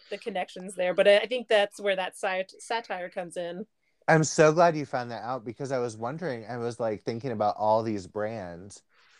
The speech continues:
Speaker 2: And this wasn't a super expensive film, which I'll get to later. But the way product placement is used in the movie isn't necessarily positive.
Speaker 1: Correct.
Speaker 2: Not about the brands themselves, but just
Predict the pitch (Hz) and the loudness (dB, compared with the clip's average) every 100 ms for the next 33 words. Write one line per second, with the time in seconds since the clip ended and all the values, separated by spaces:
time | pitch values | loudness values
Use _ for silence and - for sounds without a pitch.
0 | _ - 127 127 123 127 151 127 107 113 | _ -4 0 0 4 6 6 2 0 -4
1 | 123 110 104 90 - 98 101 95 - 117 | -2 0 -2 -2 -8 -6 -6 -2 2 4
2 | 98 95 95 98 98 92 - 104 127 107 | 4 0 0 2 2 0 2 4 6 6
3 | 95 95 _ - _ _ _ _ - 123 | 4 0 _ -20 _ _ _ _ -6 -6
4 | - 143 135 117 123 127 120 127 127 131 | 6 8 10 8 8 6 8 8 6 6
5 | 127 - 110 - 123 117 104 127 117 127 | 2 -2 -8 -2 -2 -2 -6 -6 -6 -8
6 | - 107 104 107 113 135 120 110 101 104 | -8 -8 -4 0 2 2 0 -4 -4 0
7 | 127 135 147 117 139 117 113 113 - 113 | 0 0 0 -2 -4 -8 -10 -10 -2 2
8 | 110 104 95 101 - - - 185 170 117 | 2 2 0 -2 -4 -6 4 6 6 2
9 | 90 90 104 _ _ - 175 185 208 269 | -4 -6 -8 _ _ -12 -6 2 6 6
10 | 160 147 143 131 127 113 113 101 - 185 | 4 0 0 -2 -4 -8 -10 -12 -2 2
11 | 147 98 101 - - 113 101 110 98 - | 2 0 -4 -8 -2 -2 -2 -6 -8 -12